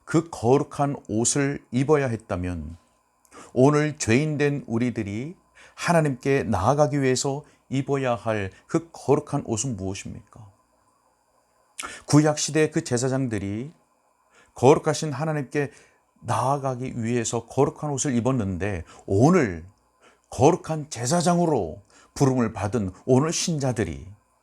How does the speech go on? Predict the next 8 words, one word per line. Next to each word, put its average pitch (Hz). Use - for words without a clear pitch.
하나님 160
앞에 110
나아가기 120
위해서 113
어떠한 151
옷을 156
입어야 117
됩니까? 117